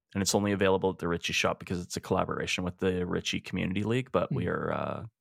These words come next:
Speaker 1: running our Haskap dairy ice cream,
Speaker 2: Mm-hmm.
Speaker 1: um, for the month of June at the Ritchie shop.
Speaker 2: Cool. But, like,
Speaker 1: Yeah.
Speaker 2: the, like,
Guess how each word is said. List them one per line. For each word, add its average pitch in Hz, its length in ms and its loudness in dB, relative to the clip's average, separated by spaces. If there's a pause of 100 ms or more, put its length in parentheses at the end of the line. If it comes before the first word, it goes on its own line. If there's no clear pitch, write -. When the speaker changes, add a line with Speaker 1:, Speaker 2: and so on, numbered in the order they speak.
(380)
Speaker 1:
running 90 320 0
our 82 400 -2
Haskap - 420 -4 (300)
dairy 85 300 0
ice 78 180 -4
cream, 90 280 -6 (140)
Speaker 2:
Mm-hmm. 123 160 0 (340)
Speaker 1:
um, 85 200 -2
for - 120 -4
the 90 80 0
month 82 220 -2
of 78 80 -10
June 85 320 -6 (240)
at 87 120 0
the - 80 -6
Ritchie - 280 -6
shop. - 240 -6 (140)
Speaker 2:
Cool. 113 200 -8 (1600)
But, 127 80 4
like, 123 260 2
Speaker 1:
Yeah. 104 160 4 (180)
Speaker 2:
the, 113 600 -2 (240)
like, 120 200 2